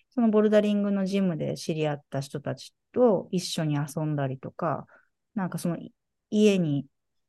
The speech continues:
行き来しそうな感じに今なってたりとか、別に一人になりたがっていたわけではないのかもしれないなと、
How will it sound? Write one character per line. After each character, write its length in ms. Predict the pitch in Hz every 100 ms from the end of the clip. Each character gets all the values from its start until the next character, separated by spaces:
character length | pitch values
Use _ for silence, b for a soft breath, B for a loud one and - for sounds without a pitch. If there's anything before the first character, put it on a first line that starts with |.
| _ _
行 160 | - 190
き 120 | -
来 160 | - 156
し 180 | - 160
そ 160 | 170
う 80 | 160
な 140 | 156
感 260 | 151 156 151
じ 160 | 151 151
に 180 | 151
今 180 | 151 143
な 140 | 143 139
っ 80 |
て 100 | 143
た 140 | 135 139
り 120 | 143
と 120 | -
か、 360 | - 196 156 - b _ _ -
別 320 | 214 214 311
に 140 | 320
一 260 | 285 285 349
人 160 | 320 208
に 100 | 170
な 140 | 160
り 100 | 180
た 140 | 220
が 100 | 220
っ 80 | 226 - -
て 140 | 165
い 200 | 156 175
た 440 | - 190 190 185 -
わ 160 | 208 208
け 200 | 214 190
で 160 | 214
は 460 | 220 185 143 - - _
な 220 | 185 185
い 80 | 180
の 140 | 156
か 180 | 151 233
も 140 | 202
し 160 | 170 175
れ 100 | 156
な 160 | 156 151
い 80 | 180
な 300 | 202 214 180
と、 320 | - 156